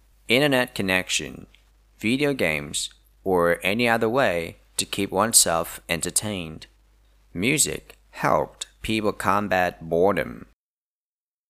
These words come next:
Doctors around the world have started including music therapy as a part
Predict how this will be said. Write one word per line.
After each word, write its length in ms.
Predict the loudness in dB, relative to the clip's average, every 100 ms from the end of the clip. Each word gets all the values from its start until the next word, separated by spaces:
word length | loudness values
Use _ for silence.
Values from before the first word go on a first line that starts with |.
| _ _ _ _ 2
Doctors 600 | 6 6 6 0 0 2
around 320 | 2 2 2
the 80 | 0
world 540 | 2 2 2 -2 -8 -20 _ -4
have 140 | 0
started 560 | 0 2 2 2 0 -4 _
including 600 | -8 -8 -4 -2 0 0
music 300 | 0 0 -2
therapy 760 | -4 0 2 2 -2 -6 -6 -12 _ _ _ -2
as 180 | 0 0
a 60 |
part 560 | -2 -2 2 2 -2